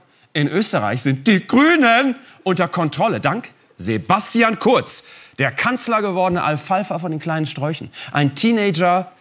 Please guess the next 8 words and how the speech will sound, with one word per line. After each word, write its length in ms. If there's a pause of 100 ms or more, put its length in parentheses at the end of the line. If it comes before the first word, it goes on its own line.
(140)
mit 180
Bausparvertrag, 840
gefangen 520
im 140
Körper 300
eines 280
H-Gel-süchtigen 680
Kindes. 420